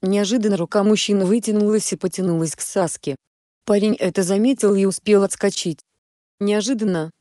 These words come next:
кто-то перерубил руку этому человеку. Это был Наруто, а в его руке куны четвёртого. Техника летающего бога грома, «Это очень интересно», точка, сказал он и посмеялся. Неожиданно мужчина схватился за лицо и стянул его.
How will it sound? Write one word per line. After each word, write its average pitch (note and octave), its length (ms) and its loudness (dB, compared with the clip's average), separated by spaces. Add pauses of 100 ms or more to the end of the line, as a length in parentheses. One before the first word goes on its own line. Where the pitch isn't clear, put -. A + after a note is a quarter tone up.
(120)
кто-то F#3 340 0
перерубил G3 640 2
руку A3+ 240 2
этому F#3+ 340 0
человеку. E3+ 640 -4 (460)
Это G3+ 200 0
был G3 160 2
Наруто, F3 680 0 (220)
а F3 100 -4
в F3 40 -4
его G#3 280 4
руке A3+ 300 2
куны G#3+ 300 2
четвёртого. D#3 760 -6 (480)
Техника G3 500 0
летающего F3+ 600 0
бога E3+ 340 -2
грома, G#3+ 440 2 (480)
«Это B3 220 4
очень A3 340 0
интересно», G3 540 0
точка, F#3+ 380 -2
сказал G3 400 0
он G3+ 120 6
и F3+ 60 0
посмеялся. A3+ 800 -2 (480)
Неожиданно G3+ 720 0 (220)
мужчина A3+ 480 4
схватился F#3+ 640 -2
за F3+ 120 0
лицо F3 340 0
и F#3+ 60 2
стянул E3+ 380 0
его. C3+ 340 -4